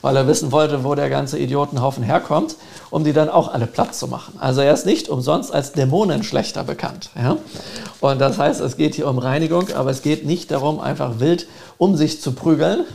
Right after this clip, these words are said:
ja? Und, äh, selber böse zu sein oder sowas, ja? Sondern hier geht's darum, euch von euren Geistesgiften und solchen Dingen zu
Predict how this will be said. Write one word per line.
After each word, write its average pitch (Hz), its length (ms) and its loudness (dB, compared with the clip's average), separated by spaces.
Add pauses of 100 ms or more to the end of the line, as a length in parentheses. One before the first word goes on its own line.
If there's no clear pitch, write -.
(160)
ja? 135 280 2 (500)
Und, 151 340 2
äh, 139 400 4
selber 139 380 4
böse 131 340 2
zu - 140 -8
sein 117 260 0
oder 107 220 -8
sowas, 120 400 -2
ja? 131 180 -4
Sondern 131 480 -2 (360)
hier 143 180 2
geht's 135 240 2
darum, 135 420 2 (340)
euch 143 320 2
von 131 200 -2
euren 123 240 -2
Geistesgiften 131 840 -2
und 117 140 -6
solchen 123 340 0
Dingen 127 440 2 (240)
zu 139 280 -2